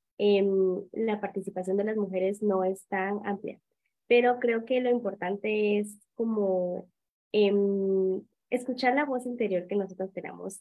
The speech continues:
y decir, eh, "Realmente esto me gusta, eh, creo que soy buena para esto".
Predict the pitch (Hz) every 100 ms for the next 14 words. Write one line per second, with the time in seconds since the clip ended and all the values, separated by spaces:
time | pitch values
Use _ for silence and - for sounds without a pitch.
0 | _ - 226 202 196 220 220 220 - 214
1 | 214 214 226 233 233 240 214 196 196 226
2 | - 226 226 226 - 208 196 202 208 214
3 | 202 185 180 185 185 - 196 202 208 208
4 | 202